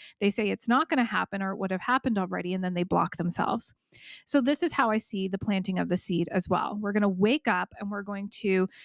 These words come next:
create affirmations, and these affirmations are gonna be like seeds that we plant throughout our day. We're going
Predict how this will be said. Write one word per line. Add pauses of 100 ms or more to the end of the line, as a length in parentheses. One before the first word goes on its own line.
(260)
create
affirmations, (160)
and
these
affirmations
are
gonna
be
like
seeds
that
we
plant
throughout
our
day.
We're
going